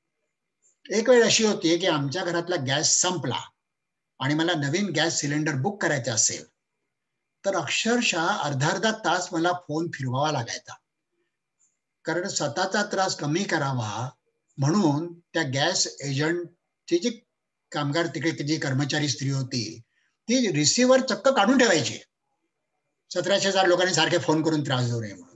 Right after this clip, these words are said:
आणि तो phone book करणं इतकं त्रासाचं होतं की त्या, तो cylinder जेव्हा तुमच्याकडे आणून पोचवायचा माणूस, तेव्हा तुम्हाला अपरिहार्यपणे आप-, त्याने आपल्याला उपकृत केलं अशी भावना निर्माण व्हायची मनामध्ये.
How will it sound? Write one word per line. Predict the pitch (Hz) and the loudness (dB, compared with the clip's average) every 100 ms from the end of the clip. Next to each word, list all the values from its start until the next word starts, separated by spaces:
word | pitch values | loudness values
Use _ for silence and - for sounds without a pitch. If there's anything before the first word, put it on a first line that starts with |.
| - _ _ - | -20 _ _ -6
आणि | 208 | 2
तो | 247 - | 2 2
phone | 196 254 | 2 4
book | 180 151 247 - | 4 0 -2 2
करणं | 247 240 | 2 4
इतकं | 254 226 - - 226 | 4 2 0 -2 -2
त्रासाचं | 254 208 175 180 175 | 0 0 0 0 0
होतं | 151 131 120 98 101 135 - _ _ _ | 0 0 -2 -6 -6 -8 -10 _ _ _
की | 180 | -2
त्या, | 208 208 165 135 - _ | 0 0 -2 -12 -16 _
तो | 175 | -2
cylinder | 190 151 143 165 196 | 0 0 0 2 0
जेव्हा | 175 160 175 | 0 0 -2
तुमच्याकडे | - 143 131 160 175 | -4 -4 -2 0 0
आणून | 165 131 156 175 | 0 0 -2 -4
पोचवायचा | 135 135 127 151 180 180 175 | -8 -8 -6 -2 -2 0 -2
माणूस, | 160 139 143 165 | -2 -2 -2 -4
तेव्हा | - 147 | -6 -8
तुम्हाला | 165 160 151 156 180 202 _ _ _ - | -8 -8 -8 -6 -8 -10 _ _ _ -10
अपरिहार्यपणे | 151 151 196 190 202 202 202 196 214 | -8 0 2 4 4 2 2 0 2
आप-, | 185 - - | 2 0 -4
त्याने | 165 | -2
आपल्याला | 196 190 202 | 0 0 2
उपकृत | 170 135 226 262 | 2 2 0 2
केलं | 254 247 240 | 2 4 4
अशी | - | 4
भावना | 220 180 190 180 | 4 4 2 0
निर्माण | 170 160 151 147 | 0 0 0 0
व्हायची | 131 120 110 | 0 -4 -10
मनामध्ये. | - - - - | -16 -20 -20 -20